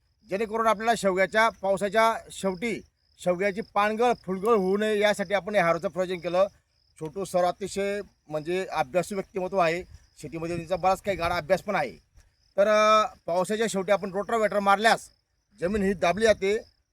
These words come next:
दाबलेल्या जमिनीमुळे पाण्याच्या बाष्पीभवनाची प्रक्रिया मंदावते, जेणेकरून त्याचा परिणाम, दुष्परिणाम असा होतो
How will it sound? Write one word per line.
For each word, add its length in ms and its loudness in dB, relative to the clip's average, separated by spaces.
दाबलेल्या 300 -2
जमिनीमुळे 360 -2
पाण्याच्या 340 -2
बाष्पीभवनाची 560 -4
प्रक्रिया 360 -6
मंदावते, 520 0
जेणेकरून 640 -6
त्याचा 200 -6
परिणाम, 400 -6
दुष्परिणाम 420 -6
असा 140 0
होतो 260 -4